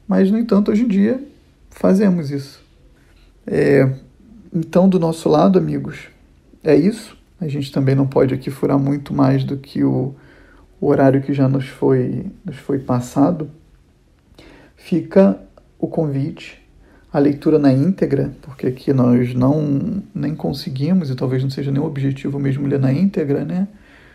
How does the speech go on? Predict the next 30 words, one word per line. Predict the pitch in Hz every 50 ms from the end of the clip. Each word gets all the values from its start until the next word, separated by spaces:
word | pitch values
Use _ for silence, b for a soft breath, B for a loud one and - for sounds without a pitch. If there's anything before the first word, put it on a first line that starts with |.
| B B B B B B _ _ _
Pra, | - 156 156 - - - - - - - - - - - - - - - - - - -
pra | - 151 139
não | 135 135
ficar | - - - - 143 135
um, | 131 131 139 139 - -
um | 143 139
estudo | 135 - - - 139 139
maçante, | 135 127 131 131 - - 160 175 185 190 - - - b b b b b b b b b -
mas | 147
fica | 135 - - - -
um | 160 165
convite | - 190 185 180 143 135 139 151 - - - - - _ _ -
pra | - 139 139
leitura | 143 143 143 - 139 139 139 135
das | 131 139 135 -
perguntas | - - 139 135 131 127 131 135 139 135
nove | 143 135 127 131 -
três | - 139 139 127 123 127
um, | 139 165 185 185 180 170 160
nove | 143 135 131 -
três | - 156 143 127 123 135
dois | - 135 139 139 170 165 170 - 143
e | 147
nove | 156 143 135 139 135
três | - - 147 143 135 - -
três | - 139 147 160 165 - - - B B B B B B B B B B B -
do | 165 175
Livro | 160 151 156 143 143 143
dos | 139 139 139 143
Espíritos. | 151 - - - - - 139 - - - - -